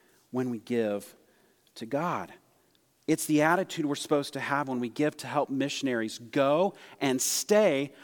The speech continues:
on the mission field without concerns about money. It's the attitude we're supposed to have when we give to both feed the poor and share the gospel with them right here in our city.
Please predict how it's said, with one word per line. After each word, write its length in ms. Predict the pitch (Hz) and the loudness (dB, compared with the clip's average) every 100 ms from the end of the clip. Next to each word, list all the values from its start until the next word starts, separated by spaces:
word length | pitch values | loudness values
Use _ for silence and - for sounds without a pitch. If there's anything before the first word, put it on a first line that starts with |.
| - | -4
on 140 | 143 | 0
the 80 | 135 | 2
mission 400 | 131 180 - 135 | 2 0 0 -4
field 300 | - 120 120 | -4 -4 -2
without 400 | 123 - 160 165 | 0 4 4 4
concerns 560 | 170 160 - 156 147 135 | -4 -6 -4 -2 -2 -2
about 280 | 135 131 135 | 0 0 0
money. 400 | 135 123 107 - _ _ _ _ _ _ _ _ _ _ _ _ _ - | -4 -2 -4 -10 _ _ _ _ _ _ _ _ _ _ _ _ _ -6
It's 100 | - | 4
the 120 | 160 | 6
attitude 360 | 196 214 190 | 6 2 -2
we're 80 | 175 | -2
supposed 300 | 170 180 170 | 2 0 2
to 80 | 170 | 0
have 240 | 170 175 | 2 2
when 100 | 160 | 2
we 80 | 156 | 0
give 240 | 135 175 - | 2 2 0
to 100 | 147 | 0
both 240 | 147 143 - - | 2 0 -8 -20
feed 420 | - - 226 254 | -6 2 4 4
the 100 | 202 | 2
poor 360 | - - 160 151 | 0 0 4 4
and 180 | 147 135 | 2 -4
share 300 | - 185 185 | 0 2 2
the 80 | 147 | -2
gospel 640 | - 170 202 226 - 160 | 2 6 6 4 -2 0
with 160 | 143 - | 0 0
them 180 | 139 | -2
right 300 | 143 175 226 | 4 4 4
here 220 | - 214 214 | -2 -2 0
in 80 | |
our 100 | 196 | 0
city. 440 | 175 - 196 147 | 0 -2 -2 -2